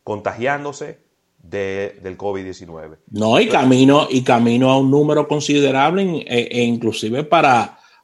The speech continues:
Speaker 2: para hacer comparaciones con otros países de Latinoamérica, eh, con relación a su cantidad de población,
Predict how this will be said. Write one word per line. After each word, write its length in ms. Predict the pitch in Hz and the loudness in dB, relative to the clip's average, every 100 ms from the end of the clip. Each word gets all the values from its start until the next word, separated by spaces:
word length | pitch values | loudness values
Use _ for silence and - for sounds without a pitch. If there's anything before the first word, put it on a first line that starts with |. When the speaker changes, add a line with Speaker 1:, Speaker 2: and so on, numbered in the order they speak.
| _ | _
Speaker 2:
para 240 | 110 110 | 2 2
hacer 280 | 104 110 113 | 2 -2 -4
comparaciones 760 | 131 135 139 139 127 131 147 147 | -4 -2 0 0 -2 -4 -6 -4
con 140 | 120 113 | -2 -2
otros 280 | 120 135 - | -4 -6 0
países 380 | 123 127 139 123 | 0 0 -2 -2
de 100 | 127 | 0
Latinoamérica, 920 | 123 123 120 143 131 113 127 254 - _ _ _ _ | 0 -2 -4 -4 -2 -2 -4 -6 -10 _ _ _ _
eh, 340 | 107 104 101 98 | -4 -4 -4 -4
con 160 | 107 | -4
relación 420 | 110 107 104 110 | -2 -2 -2 -4
a 60 | 120 | -2
su 140 | 135 | -2
cantidad 420 | 120 123 120 117 117 | -2 -2 -2 -2 -2
de 80 | |
población, 800 | 127 127 135 127 156 135 120 247 | -4 -4 -4 -2 0 2 0 -6